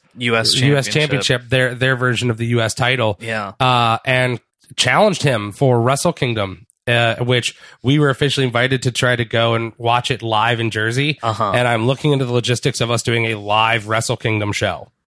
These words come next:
Speaker 1: Huh.
Speaker 2: It may be possible.
Speaker 1: Oh.
Speaker 2: Uh, so I'm looking into that right now of us doing a live show. So everyone at home, let us know what you think, that how interested you would be in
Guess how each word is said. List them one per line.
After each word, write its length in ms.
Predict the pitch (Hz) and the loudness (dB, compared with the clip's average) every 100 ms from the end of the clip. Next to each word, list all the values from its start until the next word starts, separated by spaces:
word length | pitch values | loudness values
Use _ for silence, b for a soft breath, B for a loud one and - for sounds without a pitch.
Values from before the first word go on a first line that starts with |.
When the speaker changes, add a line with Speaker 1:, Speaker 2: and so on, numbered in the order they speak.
| _ | _
Speaker 1:
Huh. 320 | - - 123 110 _ _ _ | -8 0 0 0 _ _ _
Speaker 2:
It 180 | 139 143 | -2 2
may 220 | 143 147 147 | 2 2 2
be 160 | 143 | 0
possible. 640 | 131 123 151 104 - - - _ - | 0 0 -2 -4 -12 -18 -20 _ 0
Speaker 1:
Oh. 420 | 113 117 180 101 | 4 6 6 4
Speaker 2:
Uh, 520 | 127 120 113 110 107 | 4 4 4 4 2
so 220 | 107 - 147 | 0 0 2
I'm 160 | 156 | 2
looking 280 | 170 175 160 | 2 0 0
into 160 | 156 156 | 2 2
that 160 | 139 123 | 0 2
right 200 | 127 123 | 0 2
now 320 | 127 127 113 | 2 2 0
of 220 | - 110 | -2 -4
us 220 | 110 120 | 0 -2
doing 240 | - 120 113 | 0 0 0
a 120 | 110 | -2
live 380 | 104 104 123 120 | 2 2 2 0
show. 360 | - 110 95 - B B | 0 0 0 -2 B B
So 140 | - 135 | 0 2
everyone 240 | 139 135 | 2 0
at 60 | 120 | 2
home, 380 | 135 123 110 - _ 120 | 2 2 -4 -14 _ -2
let 200 | 127 156 | 0 0
us 120 | - | 2
know 120 | 147 | 2
what 120 | 139 | 2
you 120 | 117 147 | -2 -2
think, 300 | 127 113 107 | 0 -2 0
that 240 | 120 - | -2 0
how 240 | 127 117 | -2 -2
interested 520 | 120 123 127 127 117 110 | -2 -4 -4 -2 -4 -2
you 80 | 123 | -2
would 100 | 113 | 0
be 200 | 120 117 | 0 0
in 120 | 110 | -2